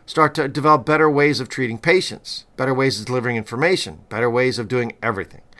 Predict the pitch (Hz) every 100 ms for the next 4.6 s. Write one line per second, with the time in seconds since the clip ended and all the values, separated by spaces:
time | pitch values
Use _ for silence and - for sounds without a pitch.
0 | - - - 139 151 160 143 143 139 -
1 | 131 131 127 135 120 127 139 127 120 127
2 | 120 131 131 90 110 123 - 120 - 120
3 | 113 104 - - - - 123 120 107 127
4 | 139 139 160 170 127 117